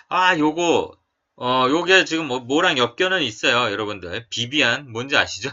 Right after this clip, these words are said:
<laughs> 네, 여성 란제리 전문. 예, 비비안, 남영에서 이렇게 된 거. 자, 얘네들 지금 시총도 작고요.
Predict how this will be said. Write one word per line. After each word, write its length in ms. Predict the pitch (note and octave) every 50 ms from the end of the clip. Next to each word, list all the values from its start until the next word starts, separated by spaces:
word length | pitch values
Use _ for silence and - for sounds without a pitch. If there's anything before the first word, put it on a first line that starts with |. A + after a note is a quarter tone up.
| _
<laughs> 680 | - D#3 D#3 - D3 - _ D#3 C3+ _ - C3+ _ _ - - - - - _ -
네, 180 | A#2 A#2 A2+
여성 260 | A#2+ D3+ D#3+ F3+ D#3+
란제리 400 | C3 A#2+ C3 D3+ D#3 D#3+ D#3 C#3+
전문. 440 | B2+ C3 B2 A2+ G2+ G#2 A#2 D3 G#3+ _ _ _ _ _ _ _ _ _
예, 340 | A2 A2 G#2 G2 F#2+ F#2 - _
비비안, 400 | - A#2+ A2+ A2+ A2+ G2+ F2+ E2+
남영에서 580 | G2 A2+ B2+ C#3+ D3+ D3 C#3+ C#3 B2+ - A#2 G#2+
이렇게 300 | G2+ G#2 G2 - A2 -
된 220 | - F#2+ G2 F#2+
거. 360 | F2 F2 E2+ F#2+ B2 F3 - _ _ _ _ _ _ _ _ _ _ _
자, 180 | A#2+ A#2 A2
얘네들 360 | B2 C#3+ D#3+ E3 D3 C#3+ C3
지금 200 | A#2 - C#3+ B2+
시총도 540 | A#2 - - F#3+ F#3 - - F#3+ F3 E3 E3
작고요. 680 | D3+ - - E2 - _ _ - C3+ F3+ F#3+ B2 -